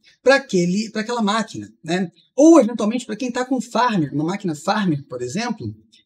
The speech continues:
e tem um S S D de cento e vinte gigas, começa a ver aquilo ali, Opa,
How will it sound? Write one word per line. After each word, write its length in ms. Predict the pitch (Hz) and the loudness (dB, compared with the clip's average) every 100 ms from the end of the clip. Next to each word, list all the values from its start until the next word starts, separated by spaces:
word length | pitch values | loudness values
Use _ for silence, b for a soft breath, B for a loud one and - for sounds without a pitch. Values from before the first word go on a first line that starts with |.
| - | -6
e 140 | 277 | -6
tem 280 | - 269 269 | 0 0 2
um 120 | 233 | 0
S 200 | 233 254 | 0 0
S 180 | 240 185 | 0 -2
D 140 | 214 | -4
de 60 | 214 | -2
cento 180 | 240 220 | -4 -2
e 40 | |
vinte 260 | 190 196 147 | -2 -2 -2
gigas, 500 | 226 226 117 - b b b b b _ - | -2 -2 -4 -8 b b b b b _ -2
começa 500 | 277 254 254 - 277 | 0 2 2 6 6
a 60 | |
ver 180 | 196 214 | 6 0
aquilo 340 | 240 - 220 | -2 -4 0
ali, 180 | 240 214 | 0 0
Opa, 500 | 165 _ _ 131 104 | -2 _ _ -10 -10